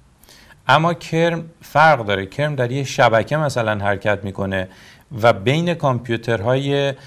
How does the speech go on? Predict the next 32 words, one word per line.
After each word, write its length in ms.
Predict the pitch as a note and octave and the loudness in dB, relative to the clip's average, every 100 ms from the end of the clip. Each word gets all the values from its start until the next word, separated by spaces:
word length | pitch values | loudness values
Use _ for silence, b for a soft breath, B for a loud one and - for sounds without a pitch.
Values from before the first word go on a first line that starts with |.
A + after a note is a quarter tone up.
| B - | B -8
آها، 280 | - B2+ B2+ | 0 2 2
و 80 | A#2+ | 2
برای 840 | A#2 B2 B2+ C#3 D#3 D#3+ D#3+ D#3+ - - - | 6 6 6 4 2 0 2 0 -2 -10 -16
اینکه 280 | - D#3 D#3+ | -6 -4 -2
یک 180 | D3 - | -4 -4
ویروس 300 | A#2 A#2+ B2+ | -2 -2 -4
خودش، 360 | - C3 B2+ - | -4 -4 -4 -6
کامپیوتر 540 | B2+ A#2+ G#2+ G#2+ D3 | -6 -4 -4 -4 -6
شما 260 | C#3+ B2 A#2 | -4 0 4
آلوده 340 | G#2+ G2+ G2 | 4 2 -2
بشه 420 | G2 F#2+ - G2 F2+ - b b b - G2+ | -2 -4 -2 -4 -4 -14 b b b -16 2
و 100 | A#2 | 4
ویروس 300 | A2 A2+ B2 | 4 0 -4
خودش 280 | - B2 G#2+ | -6 -6 -6
خودش 280 | - A#2 A#2+ | -6 -6 -4
رو 60 | A#2+ | -2
تکثیر 360 | A#2 G#2+ A#2 | -2 -4 -8
کنه، 180 | - C3+ | -6 -8
شما 220 | C3+ D3 | -4 0
باید 200 | D3+ D3+ | 0 0
کاری 260 | - D3+ C#3 | 2 2 4
انجام 380 | G#2 F#2+ G2 F#2 | 2 0 -2 -2
بدید. 300 | F#2+ G2 A#2 | -8 -2 0
مثلاً 440 | A#2 A#2+ B2 C#3+ | 2 2 2 4
بایستی 340 | C3 C3+ C#3+ | 4 2 0
که 300 | C#3 D#3 D#3 - B B B B _ | -4 0 0 -2 B B B B _
اون، 380 | C#3+ D3+ D3 B2+ - - _ _ - - | 0 0 0 -4 -14 -20 _ _ -16 -4
اه، 260 | A#2 A2+ | -2 -2
فایل 360 | - C#3 D#3 D#3+ | 2 6 8 8
حاوی 400 | B2 A2+ G#2 A2 | 6 4 2 -2
ویروس 500 | G#2 G#2 A#2 - C3+ | 0 -2 -4 -4 -2
رو 300 | C3 C3+ | 0 0